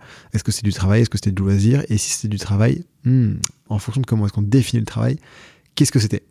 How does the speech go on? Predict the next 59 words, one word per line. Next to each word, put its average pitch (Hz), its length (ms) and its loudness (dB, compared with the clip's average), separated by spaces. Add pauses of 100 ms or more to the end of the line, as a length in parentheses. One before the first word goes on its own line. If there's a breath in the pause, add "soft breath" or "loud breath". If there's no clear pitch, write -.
Est-ce 104 120 -2
que 123 100 -2
c'était 110 260 0
une 101 60 0
activité 104 360 0
qui 110 80 -2
était 101 120 -2
rémunérée ? 107 520 4 (400 loud breath)
Est-ce 107 200 -2
que 131 120 0
c'était 113 260 2
une 107 80 4
activité, 104 640 0 (340 loud breath)
euh, 98 160 0
qui 101 280 -2
est, 98 220 2
qui - 160 -4
me 101 120 2
coûtait, - 320 0
qui - 120 -2
me 98 40 2
demandait 98 200 4
un 98 100 4
effort ? 113 380 0 (380 loud breath)
Est-ce 113 240 0
que 127 220 0
c'était, 120 580 4
euh, 107 240 2 (380 loud breath)
euh, 101 180 -4
je 95 80 -4
sais 92 120 -8
pas 113 120 -2
moi, 95 220 -2
est-ce 95 140 -6
que 110 100 -8
c'était, 110 380 -2
euh, 95 260 -4
une 107 160 -2
activité 107 320 -2
où 120 120 4
j'avais 101 140 2
l'impression 104 280 0
de 101 40 2
produire ? 104 640 0 (420 loud breath)
Euh, 98 120 -6
voilà. 98 240 -8
Et 113 160 0
est-ce 104 180 -2
que - 80 -8
c'était 107 140 -4
du 98 60 -2
temps 117 120 4
d'écran ? 113 320 2 (380 loud breath)
Et 117 40 -4
donc 170 140 4
j'ai 123 80 6
mesuré 143 280 6
tout - 100 -6
ça 113 180 0